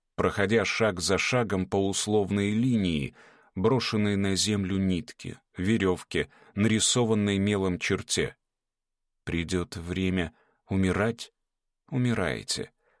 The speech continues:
Придет время оживать? Оживайте». Эгле отлично знала,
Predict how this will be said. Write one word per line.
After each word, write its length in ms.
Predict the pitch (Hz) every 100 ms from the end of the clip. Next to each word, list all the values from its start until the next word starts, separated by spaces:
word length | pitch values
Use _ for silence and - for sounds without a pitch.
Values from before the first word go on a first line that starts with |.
| -
Придет 460 | 92 95 101 95
время 440 | 85 95 104 98 90 _ _
оживать? 680 | - 92 98 90 110 135 - _ _ _ _ -
Оживайте». 880 | 87 85 101 120 101 67 - - _ _ _ _ _ _ -
Эгле 460 | 87 87 95 92 -
отлично 800 | - 92 - 117 123 - - 78
знала, 500 | 73 85 104 95 87